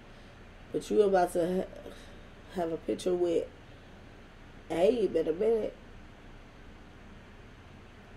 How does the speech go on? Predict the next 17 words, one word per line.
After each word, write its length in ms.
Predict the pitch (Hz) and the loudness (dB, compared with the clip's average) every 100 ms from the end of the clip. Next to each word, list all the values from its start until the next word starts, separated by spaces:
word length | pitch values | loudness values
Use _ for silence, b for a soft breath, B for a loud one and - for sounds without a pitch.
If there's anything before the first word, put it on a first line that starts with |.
| - - - | -18 -18 -2
What? 360 | 214 185 175 - | 4 4 2 4
What 160 | 202 233 | 4 6
we 80 | |
saying? 420 | 214 196 180 165 190 - - - - - - - - - - - - - - - - - - | 4 4 2 0 -6 -12 -16 -16 -18 -16 -16 -16 -18 -18 -18 -18 -18 -18 -18 -18 -18 -18 -4
Yeah, 400 | 196 220 269 277 | 10 12 12 12
what 220 | 220 254 302 | 12 12 12
is 180 | 285 | 12
that? 380 | 277 254 190 160 - - - - - - - - - - B B B - | 12 12 10 6 -2 -16 -18 -18 -16 -16 -16 -16 -16 -16 B B B -16
It's 100 | - | 0
an 120 | 220 - | 2 6
old 360 | - 254 262 - - - | 10 12 12 10 -2 8
basket, 720 | 196 233 302 277 - 185 151 - - | 10 10 8 4 -2 0 0 0 -2
probably 580 | 226 240 240 214 185 160 | 2 4 4 6 4 4
rotten 420 | 165 185 - 196 | 2 2 2 -2
fruit 520 | - 196 214 220 220 | 4 10 12 10 8
and, 280 | 185 151 - - B B B B - - - - - - 160 | 8 6 0 -10 B B B B -18 -18 -18 -18 -18 -6 0
and 380 | 160 156 110 | 2 2 0